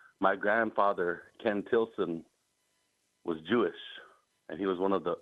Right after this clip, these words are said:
original lawyers for the American Indian movement whenever the American Indian movement was first getting started on the streets of Minneapolis. So in this particular issue,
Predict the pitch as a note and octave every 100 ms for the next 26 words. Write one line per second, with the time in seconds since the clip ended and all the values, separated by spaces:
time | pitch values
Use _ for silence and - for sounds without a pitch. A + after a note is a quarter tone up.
0 | - F2+ A2 A2 G2+ F#2+ - _ _ _
1 | _ _ _ _ _ _ _ _ G2 G#2
2 | A2 F2+ F2+ - F#2 D#2+ E2 G2+ G#2 G2+
3 | F#2 F#2 E2 F2 G#2 F2+ E2+ - - -
4 | F2 F2+ F2 E2+ F#2 G2 F#2+ G2+ - F#2
5 | E2+ G#2 F#2+ G2 - E2 D#2+ - G2+ F2+
6 | - F2 F2+ E2 - F2+ E2+ E2 D#2+ -
7 | - F#2+ - D#2 E2+ D#2 E2+ - E2 -
8 | _ _ _ _ _ _ _ - A2 G#2+
9 | C3+ - - D3 D3 A#2 G#2 E3+ F3+ D3
10 | A2+